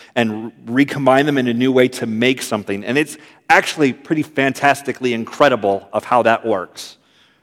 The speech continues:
Like, it's amazing. But that is the purpose of it. A secondary purpose, and this is from Scripture, a secondary purpose would be sex is designed to bond a couple together in marriage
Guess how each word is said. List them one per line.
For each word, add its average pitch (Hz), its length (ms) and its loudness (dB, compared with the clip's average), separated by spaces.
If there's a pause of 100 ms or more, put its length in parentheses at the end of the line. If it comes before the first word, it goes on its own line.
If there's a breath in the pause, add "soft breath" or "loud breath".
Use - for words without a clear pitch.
(140)
Like, 113 120 -4
it's - 100 -12
amazing. 135 640 0 (200 soft breath)
But 123 100 -2
that 180 180 8
is 247 260 6
the 160 100 2
purpose 196 560 4
of - 280 4
it. 92 160 -2 (480 soft breath)
A 151 80 4
secondary 196 640 6
purpose, 123 320 0
and 123 100 -4
this 139 60 -4
is - 60 -10
from 175 120 -4
Scripture, 147 340 -4
a 113 60 -2
secondary 156 400 2
purpose 127 320 -2
would 123 140 -6
be 107 260 -4 (540 loud breath)
sex 156 400 2
is 143 80 -10
designed 131 480 0
to 117 260 -4 (240 loud breath)
bond 131 520 4
a 127 100 -4
couple 123 300 -2
together 117 460 0
in 113 120 -2
marriage 95 500 -6